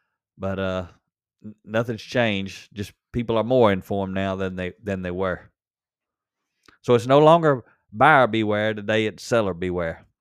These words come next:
And I think you understand that because, as I mentioned in the previous episode, even if you're not in sales, you can get a lot of value out of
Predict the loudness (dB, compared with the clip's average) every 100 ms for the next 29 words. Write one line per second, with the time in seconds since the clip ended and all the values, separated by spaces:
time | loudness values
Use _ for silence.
0 | _ -12 -8 -8 -8 -6 -6 -6 -8 -6
1 | -6 -6 -8 -10 -8 -10 -12 _ _ _
2 | _ _ _ -10 -2 -2 -2 -4 -8 -8
3 | -8 -8 -8 -6 -8 -12 -8 -8 -6 -2
4 | 0 -2 -6 _ _ _ _ -6 -4 -4
5 | -6 -2 0 0 -2 -4 0 -2 -4 -8
6 | -8 -4 -2 -4 -4 -4 -4 -6 -12 -16
7 | _ _ _ _ _ _ _ -16 -12 -10
8 | -10